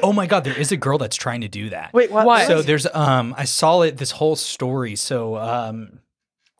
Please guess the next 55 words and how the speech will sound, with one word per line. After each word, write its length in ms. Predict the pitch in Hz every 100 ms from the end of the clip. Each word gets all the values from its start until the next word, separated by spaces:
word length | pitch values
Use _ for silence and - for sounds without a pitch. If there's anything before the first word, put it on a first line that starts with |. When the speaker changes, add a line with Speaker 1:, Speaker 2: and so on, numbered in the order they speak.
| - -
Speaker 1:
I'm 100 | 156
not 120 | 147
gonna 160 | 143 127
name 220 | 117 107
names 260 | 107 107 -
'cause 80 | -
I'm 60 |
not, 180 | 110 80 _ -
A, 200 | 147 131
because 640 | 123 117 123 110 98 - -
I 100 | 117
don't 140 | 110 107
want 200 | 117 113
to, 80 | 110
and 120 | 101
B, 160 | 110
I 40 | 101
don't 120 | 104
wanna 160 | 104 92
throw 360 | - 110 104
extra 560 | 95 - - 104 90 87 _ - - _
famous 760 | - - - 139 117 107 - -
Speaker 2:
Clout 460 | 196 277 - - -
their 100 | 180
Speaker 1:
clout 260 | 147 127 117
Speaker 2:
way. 40 |
Speaker 1:
at 80 | 117
this 140 | 113
person. 420 | - 101 - 110
Speaker 2:
I 60 | 185
know, 80 | 180
'cause 40 | 180
Speaker 3:
Yeah. 80 |
Speaker 2:
this, 140 | 190 160 -
this 140 | 202 -
podcast 360 | 196 196 208
is 140 | 214 160
really 240 | 160 147
popular, 360 | - 147 160 147
Speaker 1:
Yeah. 100 | -
Speaker 2:
so. 100 | 190
Speaker 3:
Yeah, 260 | 226 190 165 175
Speaker 1:
You, 60 |
you 60 | 190 180
all 100 | 208
Speaker 3:
right. 100 | 254
Speaker 1:
two 200 | - 214
keep 180 | - 180
saying 240 | 170 175
you're 80 | 131
celebrities. 580 | - 123 139 95 90 87
So, 280 | - - - 466 453
Speaker 2:
<laughs> 200 | - 151
Speaker 1:
uh, 200 | 143
sh-, 120 | 123